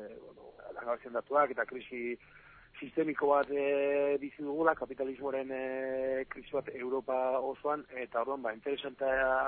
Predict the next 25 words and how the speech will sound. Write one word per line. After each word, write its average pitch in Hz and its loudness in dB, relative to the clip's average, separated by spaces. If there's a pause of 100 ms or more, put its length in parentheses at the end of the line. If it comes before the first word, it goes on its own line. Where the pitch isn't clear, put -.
(220)
iruditzen 139 -10
zitzaigun, 139 -4
askapenako 120 -12
brigada 123 -6
izan 123 -12
moduan, 127 -4
eta 101 -16
askapenari 117 -8
berari 120 -2
ere, 127 -4 (460)
bueno, 120 -4
ba, 107 6 (160)
Argentinan 147 -2 (240)
martxan 135 -2
zeuden, 139 -2
e, 120 -6 (220)
sistema 131 -8
produktibo 127 -4
alternatibo 131 -2 (140)
horiek 143 2 (580)
ezagutzea. 127 0 (120)
Eta 127 2
zergatik 165 4
Argentinakoak, 170 2
ba, 120 2